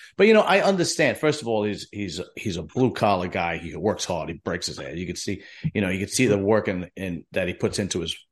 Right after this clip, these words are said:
phy-, uh, physique, right? He's funny. He's, like, personable. Uh, everybody's very likable.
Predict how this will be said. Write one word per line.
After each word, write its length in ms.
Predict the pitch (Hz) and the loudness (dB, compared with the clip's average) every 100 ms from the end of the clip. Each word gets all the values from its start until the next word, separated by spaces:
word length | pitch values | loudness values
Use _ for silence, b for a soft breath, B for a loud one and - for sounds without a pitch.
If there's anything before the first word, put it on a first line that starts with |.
| _ | _
phy-, 280 | - 104 - | -2 -2 0
uh, 240 | 101 87 | -2 -2
physique, 400 | 85 87 92 82 | -4 -4 -4 -4
right? 240 | 90 92 - - B B B B _ _ _ | -2 -2 -4 -10 B B B B _ _ _
He's 220 | - 110 | -4 -4
funny. 460 | - - 135 127 120 | -4 0 4 4 4
He's, 200 | 120 101 | 2 0
like, 180 | 101 - | -2 -2
personable. 840 | 123 113 117 98 104 104 101 101 b b b _ _ | -2 0 0 2 2 2 0 -2 b b b _ _
Uh, 320 | 95 95 90 90 | -4 -2 -2 -2
everybody's 420 | 127 117 113 110 | 0 2 2 2
very 200 | 95 113 | 2 2
likable. 680 | 95 101 101 90 98 92 92 | 2 0 -2 -4 -4 -4 -8